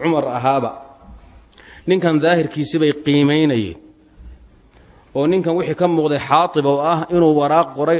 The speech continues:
dhambaal, sirna baxshay, gaalana u diray, muslimiinna ka hiiliyey, gaalana u heshay buu wax ku xidhay. Khayaano muuqata, dhambaal muuqda, sir la baxshay, muslimiin laga saftay, laga hiiliyey,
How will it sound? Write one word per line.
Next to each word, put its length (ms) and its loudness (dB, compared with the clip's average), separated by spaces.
dhambaal, 520 2
sirna 380 -4
baxshay, 480 -4
gaalana 460 0
u 60 -6
diray, 360 0
muslimiinna 600 0
ka 140 -4
hiiliyey, 360 2
gaalana 380 0
u 80 -2
heshay 320 2
buu 100 0
wax 120 -4
ku 80 2
xidhay. 260 -2
Khayaano 540 0
muuqata, 540 0
dhambaal 420 2
muuqda, 500 2
sir 260 0
la 160 2
baxshay, 600 -2
muslimiin 440 -2
laga 160 0
saftay, 600 -4
laga 320 0
hiiliyey, 520 2